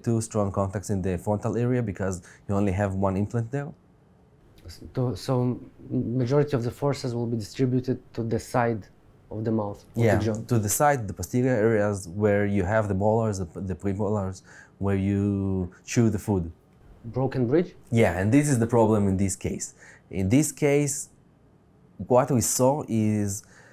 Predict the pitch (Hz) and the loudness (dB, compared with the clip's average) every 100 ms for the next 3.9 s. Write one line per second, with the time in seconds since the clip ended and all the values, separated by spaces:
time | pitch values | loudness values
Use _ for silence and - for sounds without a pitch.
0 | - _ - 101 98 104 104 98 101 127 | -20 _ -12 -6 0 2 2 2 2 2
1 | 110 113 95 90 - _ _ _ _ _ | 2 2 2 -2 -16 _ _ _ _ _
2 | - _ 98 101 90 101 113 113 156 156 | -20 _ -4 -2 -2 2 2 4 0 0
3 | 151 123 101 120 120 - 90 82 | -2 0 2 2 0 0 -2 -2